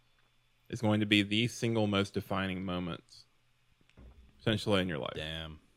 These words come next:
Speaker 1: And when I
Speaker 2: There's
Speaker 1: get
Speaker 2: a
Speaker 1: to write the
Speaker 2: story for
Speaker 1: foreword
Speaker 2: that
Speaker 1: for it,
Speaker 2: too.
Speaker 1: when I get to write the
Speaker 2: <laughs>
Speaker 1: foreword for it, I'm definitely going to mention that. But I've noticed such a huge change in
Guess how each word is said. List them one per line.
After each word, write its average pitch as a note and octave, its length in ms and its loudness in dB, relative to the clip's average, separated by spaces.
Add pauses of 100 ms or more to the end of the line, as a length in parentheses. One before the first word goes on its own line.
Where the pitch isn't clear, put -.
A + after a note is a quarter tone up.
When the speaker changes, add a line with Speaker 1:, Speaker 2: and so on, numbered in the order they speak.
(960)
Speaker 1:
And F#2 540 4 (640)
when G#2 260 2
I G#2 40 8
Speaker 2:
There's G#2+ 100 6
Speaker 1:
get A2 140 6
Speaker 2:
a - 40 -4
Speaker 1:
to A2+ 80 2
write G2 200 8
the G2 60 4
Speaker 2:
story G2 120 2
for D3+ 100 12
Speaker 1:
foreword A#2+ 240 10
Speaker 2:
that E2 60 -2
Speaker 1:
for F2+ 180 4
it, F2 100 4
Speaker 2:
too. E2+ 200 -6 (840)
Speaker 1:
when G#2 100 2
I G#2 80 6
get A2 140 4
to A#2 60 4
write A#2 140 6
the A#2 80 0
Speaker 2:
<laughs> - 60 -8
Speaker 1:
foreword B2 280 10
for F#2 220 4
it, F#2+ 60 4
I'm F#2 80 0
definitely F#2+ 340 2
going F2+ 120 -2
to F2 60 -6
mention F2 340 -6
that. A#1 340 -4
But F#2+ 360 6 (360)
I've A#2 260 10
noticed A2 400 4
such A2+ 240 4
a A2 60 0
huge G#2 560 -2
change F#2 720 2 (120)
in F2+ 600 0